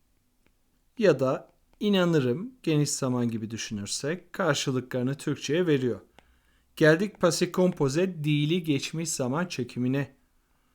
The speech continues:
J'ai cru, tu as cru, il a cru, elle a cru, nous avons cru, vous avez cru,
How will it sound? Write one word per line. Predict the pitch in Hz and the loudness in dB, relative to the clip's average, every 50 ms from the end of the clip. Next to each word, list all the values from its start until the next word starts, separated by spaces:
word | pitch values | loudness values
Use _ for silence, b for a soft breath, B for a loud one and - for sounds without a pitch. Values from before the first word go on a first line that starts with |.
| _ _ _ - | _ _ _ -2
J'ai | 147 147 170 226 254 262 - | 0 2 4 4 2 2 -2
cru, | - - 147 139 131 135 190 240 - _ _ _ _ _ _ _ _ _ _ _ _ _ _ _ _ _ _ _ - | -2 0 2 4 4 4 2 0 -6 _ _ _ _ _ _ _ _ _ _ _ _ _ _ _ _ _ _ _ -8
tu | - - 151 160 196 | 0 4 4 6 6
as | 202 196 - - | 4 2 -2 -4
cru, | 151 135 127 120 117 139 214 - _ _ _ _ _ _ _ _ - | -2 0 0 0 0 -2 -4 -8 _ _ _ _ _ _ _ _ -2
il | 247 247 233 202 170 | 0 4 4 6 4
a | 160 165 - - | 4 2 -2 -8
cru, | 143 131 123 117 117 143 196 - _ _ _ _ _ _ _ _ - | -2 0 0 0 0 -2 -6 -10 _ _ _ _ _ _ _ _ -6
elle | - 131 131 143 170 | -2 2 2 4 2
a | 180 180 - - | 2 0 -4 -6
cru, | 139 123 120 113 127 160 - - _ _ _ _ _ _ _ _ _ _ - 185 | -4 -2 -2 -2 -2 -4 -8 -14 _ _ _ _ _ _ _ _ _ _ 0 4
nous | 208 247 214 175 | 6 6 8 8
avons | 170 156 147 160 175 185 180 - - | 6 6 6 6 4 2 0 -2 -6
cru, | - 131 120 120 131 175 - - _ _ _ - 120 | -2 0 2 2 0 -2 -6 -16 _ _ _ -10 -6
vous | 123 127 120 123 | -4 -2 0 2
avez | 131 123 127 156 175 180 - - | 2 4 4 2 0 0 -4 -10
cru, | - 120 117 110 110 143 160 | -6 -4 -2 -2 -2 -4 -6